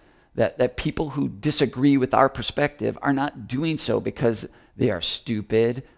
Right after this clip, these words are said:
bad, or out to destroy the world. Still, when every source of information comes couched in, "This is the truth, the whole truth, and nothing but the truth, take it or leave it,"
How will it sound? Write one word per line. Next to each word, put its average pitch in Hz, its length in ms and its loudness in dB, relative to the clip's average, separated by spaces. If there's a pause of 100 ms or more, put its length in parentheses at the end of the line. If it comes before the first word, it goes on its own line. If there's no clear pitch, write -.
(180)
bad, 104 400 2
or 98 160 -2
out 107 220 0
to 131 80 -8
destroy 113 600 -4
the 104 140 -8
world. 104 460 -8 (920)
Still, 123 640 -2 (640)
when 127 160 2
every 180 220 2
source 180 540 -2
of 113 100 -2
information 135 720 -2
comes - 360 -6
couched 165 640 -2
in, 131 480 2 (320)
"This 104 380 -2
is 190 140 -4
the - 100 -8
truth, 117 440 -4
the 117 100 2
whole 139 220 0
truth, - 340 0
and 101 180 -2
nothing 135 380 -2
but 131 240 0
the 120 80 -8
truth, 110 300 -6 (100)
take 139 280 0
it 175 100 0
or 156 80 -2
leave 156 320 -6
it," 87 320 -10